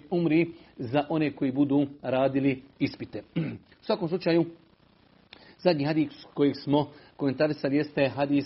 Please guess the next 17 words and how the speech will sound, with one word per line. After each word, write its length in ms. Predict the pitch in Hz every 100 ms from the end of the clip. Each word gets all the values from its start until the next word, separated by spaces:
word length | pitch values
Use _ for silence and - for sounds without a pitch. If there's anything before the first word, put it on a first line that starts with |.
| -
gdje 200 | 120 131
Allah 260 | 123 139
poslanik, 380 | 131 - 156 143
alejhi 160 | 127 143
salatu 380 | - 123 143 -
vesselam, 400 | 113 - 117 139 - - - -
obećava 500 | 117 143 147 143 131 131 - - -
da 80 | 131
će 140 | 139
uzvišeni 340 | 139 147 139 151
Allah, 180 | 156
subhanahu 260 | 147 156 143
wa 60 | -
ta'ala, 280 | 156 143 139 - -
oprostiti 800 | - 123 135 156 175 - 156 -
grijehe 520 | 135 131 147 143 135 123
njegovom 400 | 135 139 147